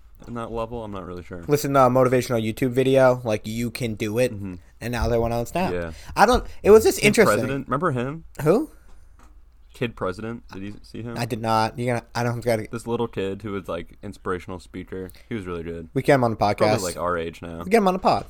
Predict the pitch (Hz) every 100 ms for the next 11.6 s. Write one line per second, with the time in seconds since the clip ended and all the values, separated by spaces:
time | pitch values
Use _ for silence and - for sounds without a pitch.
0 | - 139 156 139 85 82 - - 175 160
1 | 110 123 95 87 - 76 - - - -
2 | - - 135 170 139 - 143 - - 160
3 | - - - - - 107 95 - - -
4 | - - 196 185 139 180 - - 151 127
5 | 123 107 - 135 170 127 151 143 127 123
6 | 104 85 82 80 101 - - 95 87 82
7 | 78 - - - - - - 151 98 -
8 | 82 69 - - - - - - - -
9 | - - 139 147 160 143 143 - 117 107
10 | 104 113 123 123 120 127 120 104 104 -
11 | 101 - 85 65 - -